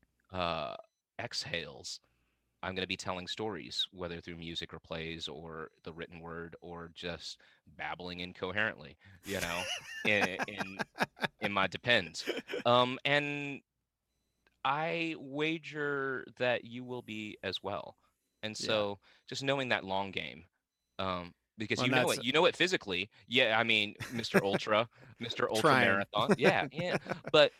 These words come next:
Speaker 1: but it's the same. It's the same. And also knowing, because you have that training, knowing the difference between, um,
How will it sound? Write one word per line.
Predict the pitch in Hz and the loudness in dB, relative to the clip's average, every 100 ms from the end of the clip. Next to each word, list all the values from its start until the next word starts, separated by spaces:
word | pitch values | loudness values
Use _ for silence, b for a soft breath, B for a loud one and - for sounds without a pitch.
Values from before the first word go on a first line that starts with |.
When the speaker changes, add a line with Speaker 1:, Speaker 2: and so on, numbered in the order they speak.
| - | -4
Speaker 1:
but | 147 | -4
it's | 151 | -2
the | 147 | -4
same. | - 180 104 85 - | 0 0 0 -6 -8
It's | 113 | -8
the | - | -6
same. | - 143 110 95 - | -4 -2 -2 -4 0
And | 139 139 139 - | 2 2 -2 -6
also | 160 175 - 143 135 131 B 131 | -4 -4 2 4 4 -2 B -12
knowing, | 113 117 120 117 117 113 - _ _ _ _ _ _ _ _ _ - | -6 0 2 2 -2 -4 -12 _ _ _ _ _ _ _ _ _ -12
because | 113 107 - 123 123 113 101 - - _ _ _ _ _ _ _ _ _ _ | -10 -10 -2 0 2 0 -2 -8 -10 _ _ _ _ _ _ _ _ _ _
you | 85 90 95 | -20 -12 -4
have | 90 85 | -2 -2
that | 80 - | -4 -6
training, | - 82 80 82 B B - | -8 -8 -8 -16 B B -6
knowing | 98 107 101 | -2 -2 -2
the | 95 | -4
difference | 95 - 92 - | -4 -4 -6 -6
between, | 104 - 90 85 80 - _ _ _ _ _ _ _ _ _ _ _ | -10 -6 -8 -8 -12 -18 _ _ _ _ _ _ _ _ _ _ _
um, | 98 95 87 80 76 | -4 -2 -2 -4 -16